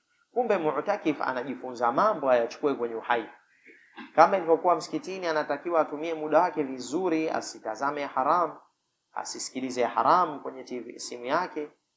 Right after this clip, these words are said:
au kuzungumza na mwenziwe asije akasikiliza haram. Mu'takif achunge adabu za msikiti, asisikilize music msikitini, asitazame,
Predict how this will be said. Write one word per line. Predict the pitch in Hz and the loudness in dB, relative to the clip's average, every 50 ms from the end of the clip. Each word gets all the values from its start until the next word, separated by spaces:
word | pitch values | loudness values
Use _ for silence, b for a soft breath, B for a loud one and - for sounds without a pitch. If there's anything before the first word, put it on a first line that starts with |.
| _ _ _ _ | _ _ _ _
au | - 123 131 143 151 151 143 147 - - - | 4 6 8 10 8 8 6 0 -6 -14 -14
kuzungumza | - 120 110 107 120 120 120 120 | -14 -12 -12 -10 -10 -4 -4 -2
na | 123 | -2
mwenziwe | 123 123 123 117 127 165 165 135 | -2 -2 -4 -4 -2 0 0 0
asije | 120 - 123 123 | 0 -2 -2 -4
akasikiliza | 120 117 110 113 - - 123 117 110 113 | -4 -4 -4 -10 -10 -10 -12 -10 -8 -8
haram. | - - 117 139 156 165 151 143 - - _ _ _ _ _ _ _ _ - | -4 -2 0 2 2 0 0 -6 -12 -20 _ _ _ _ _ _ _ _ -14
Mu'takif | 113 110 117 - 151 156 - 143 135 | -12 -10 -2 -2 -2 -2 -2 -4 -4
achunge | 131 120 - - 165 170 143 135 | -4 -4 -4 -6 -10 -4 0 0
adabu | 123 120 123 127 123 127 120 | 2 4 2 0 0 -2 -4
za | 120 113 | -4 -6
msikiti, | 113 - - - 160 170 - - 143 139 - _ _ _ _ _ _ | -6 -8 -10 -8 -8 -8 -8 -12 -16 -16 -18 _ _ _ _ _ _
asisikilize | - - - - 110 - - 123 123 113 117 123 | -18 -16 -14 -10 -10 -10 -8 -8 -8 -2 -2 -2
music | 123 127 139 143 123 123 120 - | -2 0 -2 -4 -4 -6 -10 -12
msikitini, | 120 113 - - - 110 - 143 160 175 165 156 147 | -12 -14 -14 -14 -14 -12 -10 -8 -10 -8 -6 -6 -6
asitazame, | 127 117 - - 110 110 110 113 113 135 147 151 143 139 135 135 | -6 -6 -8 -10 -8 -6 -6 -2 2 4 4 4 2 0 -4 -8